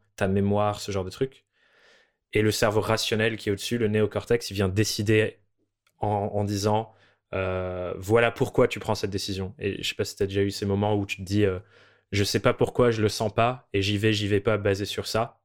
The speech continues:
mais t'as pas encore l'explication rationnelle. Et du coup, moi, j'aime bien, pour les clients, chercher c'est quoi le problème fonctionnel auquel ils ont envie de répondre ou l'objectif rationnel qui est derrière,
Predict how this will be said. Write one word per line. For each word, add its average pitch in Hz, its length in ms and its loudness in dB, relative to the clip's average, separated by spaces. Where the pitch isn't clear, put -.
mais 98 100 -4
t'as 95 100 -2
pas - 120 -2
encore 101 260 0
l'explication 98 520 -6
rationnelle. 104 420 -4
Et 107 40 -4
du 101 80 0
coup, 143 100 2
moi, 127 120 6
j'aime 107 200 2
bien, 117 440 0
pour 110 120 0
les 101 100 2
clients, 117 280 0
chercher 117 580 0
c'est - 120 -10
quoi 127 80 4
le 113 80 2
problème 127 520 2
fonctionnel 120 540 0
auquel 110 220 0
ils 104 140 0
ont 104 40 0
envie 98 120 -2
de 101 80 0
répondre 110 400 0
ou 101 220 0
l'objectif 101 720 -2
rationnel 104 600 -2
qui 101 120 -4
est 95 40 0
derrière, 92 220 -4